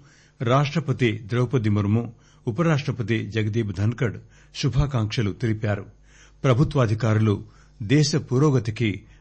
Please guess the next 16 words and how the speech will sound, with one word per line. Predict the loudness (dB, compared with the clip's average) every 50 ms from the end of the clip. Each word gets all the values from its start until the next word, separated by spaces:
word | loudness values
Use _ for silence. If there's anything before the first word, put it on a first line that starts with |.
| -4 -2
అవిశ్రాంత | 0 0 0 -2 -2 0 0 0 0 0 -2 -2
కృషి | -2 -2 -4 -4 -2 -2 -4
సాగిస్తున్నారన్న | -4 -2 -2 -2 -2 -2 -4 -4 -4 -2 0 0 2 2 2 0 -2
స్ఫూర్తిని | -2 -4 -4 -4 -2 -2 -2 -2 -2 -2 -4 -8 -12 -20 -20 -20 -18 -6 -2
కొనసాగించాలని | -2 -2 0 0 0 2 2 2 0 0 0 0 2 2 2 0 0 -4 -6 -14 -20 -20 -20 -20 -10
సామాజిక | -4 0 2 2 4 2 2 0 0 -2 0
మాధ్యమం | 0 0 2 0 0 0 0 0 0 0 0
ద్వారా | 0 0 2 2 2
ఇచ్చిన | 0 0 -2 -2 -2 -2 -2
సందేశంలో | -2 -4 -2 -2 -2 -2 -2 -4 -4 -2 -2 -2 -4 -6 -8 _ _ _ -6
తెలిపారు. | -4 -2 -2 -2 0 0 -2 -2 -4 -8 -16 _ _ _ _ _ _ _ _ _ _ _ _ _ -20 -20 -20 -6 -4
అధికారులు | 0 0 0 0 2 2 2 2 2 2 2
హుందాతనం, | 2 2 2 4 4 2 2 0 0 0 0 0 -2 -4 -8 -14 -20 _ -20 _ _ 0
నిజాయితీ, | 2 4 4 6 6 6 6 6 4 4 2 0 0 0 -4 -12 -18 -20 -20 _ 0
అవినీతి | 2 2 4 6 4 4 4 2 0
రహిత | 0 0 0 0 0 0